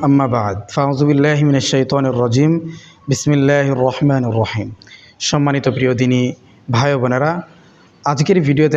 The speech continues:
আমরা আলোচনা করব এমন একটি বিষয় যা বহু মানুষ প্রায়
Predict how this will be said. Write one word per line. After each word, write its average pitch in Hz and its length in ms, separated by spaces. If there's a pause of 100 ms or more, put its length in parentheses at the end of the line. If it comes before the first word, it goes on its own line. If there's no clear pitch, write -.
আমরা 135 200 (300)
আলোচনা 170 380
করব 139 180 (240)
এমন 185 180 (120)
একটি 156 180 (120)
বিষয় 123 320 (540)
যা 139 140 (120)
বহু 175 140 (100)
মানুষ 202 180 (140)
প্রায় 165 220